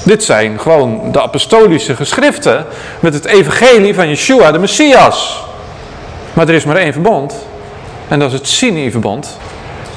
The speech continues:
Er komt wel een nieuw verbond. Yeshua heeft de beker ingesteld van zijn bloed en het brood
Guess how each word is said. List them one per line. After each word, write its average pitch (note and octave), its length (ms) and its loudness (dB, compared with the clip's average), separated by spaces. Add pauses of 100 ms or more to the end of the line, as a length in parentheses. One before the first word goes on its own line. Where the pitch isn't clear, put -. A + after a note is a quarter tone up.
(240)
Er F3 180 0 (320)
komt F4+ 420 6
wel G3 320 6
een D#3+ 80 2
nieuw D3+ 200 4
verbond. C3+ 680 0 (400)
Yeshua B3 540 6
heeft A#3+ 200 4
de F3+ 80 0
beker A3+ 600 6 (240)
ingesteld G3+ 920 2 (360)
van F#3 200 2
zijn F3 180 2
bloed C#4+ 460 2
en F3+ 100 0
het E3 140 0
brood A#3 440 4